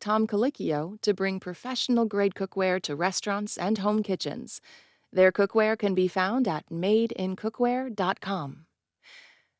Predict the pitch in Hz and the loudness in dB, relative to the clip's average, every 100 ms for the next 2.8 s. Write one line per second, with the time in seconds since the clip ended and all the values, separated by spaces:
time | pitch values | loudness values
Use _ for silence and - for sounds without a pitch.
0 | _ - 233 247 233 226 214 214 214 240 | _ 4 6 6 6 4 4 4 6 6
1 | 277 240 302 320 285 208 180 170 170 226 | 6 4 4 4 6 4 2 0 -2 -2
2 | - - 196 180 208 285 - | -2 0 -2 0 -2 0 -2